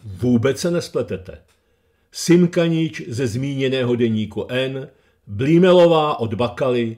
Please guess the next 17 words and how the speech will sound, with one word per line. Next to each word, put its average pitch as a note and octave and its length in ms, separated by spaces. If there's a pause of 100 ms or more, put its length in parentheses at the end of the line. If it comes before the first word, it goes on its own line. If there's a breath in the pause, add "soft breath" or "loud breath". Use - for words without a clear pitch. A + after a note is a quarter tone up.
(160)
a G3 140
za D3 200
nimi D3 260
začnou B2 520
znory, B2+ 560 (180)
bacha, F#2+ 360
znory A2 340
s - 100
malým A#2 340
N – A2+ 320 (400 soft breath)
vylézat C#3 560
další E3 760
a A#2+ 120
další B2+ 480
supermani C#3 1080
a A2+ 140
superwoman B2 1040